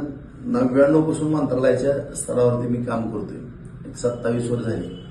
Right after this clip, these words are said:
आणि त्यांचा माझा बऱ्याच वेळेस जवळून, अ, संबंध आला की आपण पाहिलं की सकाळी लवकर उठणं,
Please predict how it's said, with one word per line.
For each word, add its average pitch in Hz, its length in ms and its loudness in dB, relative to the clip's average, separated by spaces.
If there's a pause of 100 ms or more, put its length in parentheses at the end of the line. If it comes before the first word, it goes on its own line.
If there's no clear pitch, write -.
(560)
आणि 139 420 0
त्यांचा 131 300 0
माझा 147 640 2 (600)
बऱ्याच 139 300 2
वेळेस 151 180 2
जवळून, 131 460 4 (360)
अ, 117 220 -4
संबंध 120 400 4
आला - 360 2 (1600)
की - 60 -6
आपण 143 420 2
पाहिलं 135 360 2
की 156 500 6
सकाळी 139 460 0
लवकर 143 260 2
उठणं, 139 640 2